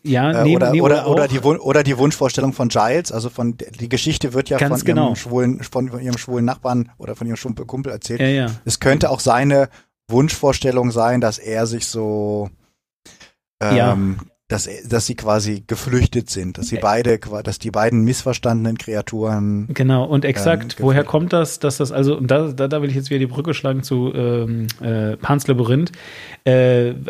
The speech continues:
Speaker 1: weil, also klar, das kann man unterstellen, man kann aber auch einfach sagen, es ist, wie es im Film ist, aber der Punkt ist, eben bei Pans Labyrinth geht's ja auch die ganze Zeit darum, um das, was sich das Mädchen einbildet, wie es ist, und darum, was in Wahrheit gerade passiert,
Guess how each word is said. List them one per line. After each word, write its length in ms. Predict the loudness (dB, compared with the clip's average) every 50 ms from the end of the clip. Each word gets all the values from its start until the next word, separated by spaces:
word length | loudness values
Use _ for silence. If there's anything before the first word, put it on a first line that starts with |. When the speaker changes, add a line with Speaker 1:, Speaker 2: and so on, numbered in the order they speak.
| -8 -4
Speaker 1:
weil, 300 | 0 0 2 2 2 0
also 160 | -2 -2 -2
klar, 240 | 0 0 0 0 0
das 140 | -2 -6 -6
kann 80 | -6
man 100 | -6 -4
unterstellen, 480 | -4 -4 -6 -4 -2 0 0 2 0 0
man 140 | -2 -2 -2
kann 120 | -2 -4
aber 120 | -2 -2
auch 40 | -2
einfach 200 | 0 0 0 0
sagen, 220 | 2 2 0 0 0
es 100 | -2 -4
ist, 160 | -4 -4 -2
wie 60 | -2
es 80 | -2 -2
im 100 | -4 -2
Film 200 | 0 0 0 0
ist, 120 | 0 -2
aber 160 | -2 -2 0
der 80 | 0 0
Punkt 320 | 2 0 0 0 -2 -2
ist, 360 | -2 -2 -2 -2 -4 -8 -4 -2
eben 140 | -2 0 2
bei 120 | 2 0
Pans 380 | 0 0 0 0 0 0 -2 -2
Labyrinth 360 | -2 -2 0 0 0 0 0
geht's 220 | -2 -4 -2 -2 -2
ja 80 | -4
auch 120 | -4 -4 -6
die 80 | -4
ganze 280 | -4 -4 -4 -4 -4 -6
Zeit 220 | -4 -6 -4 -4
darum, 280 | -4 -4 -6 -8 -10 -14 -14 -16 -20 -20 -20 -20 -16 -6 0
um 180 | 0 2 4
das, 340 | 4 2 2 0 -4 -8 -12 _
was 360 | -6 -2 -2 -2 -2 -4 -6
sich 220 | -6 -4 -4 -4 -2
das 200 | -4 -4 0 2
Mädchen 340 | 2 2 2 0 -4 -8 -6 -2
einbildet, 680 | 0 0 2 2 0 0 0 -2 -2 -2 -4 -2 -2
wie 120 | 0 0
es 120 | 0 0 -2
ist, 380 | -2 -2 -2 -2 -6 -10 -16 _ -20 -20 -20 _ -20 -20 -20 -4 _
und 320 | 2 2 2 0 -2 -4
darum, 320 | -2 0 0 0 0 0 0
was 200 | -2 -2 -2 -4
in 240 | -6 -6 -6 -6 -8 -8
Wahrheit 400 | -6 -4 -2 -2 -2 -2 -2 -2
gerade 180 | 0 0 0 0
passiert, 560 | 0 0 0 0 0 0 0 -2 -4 -10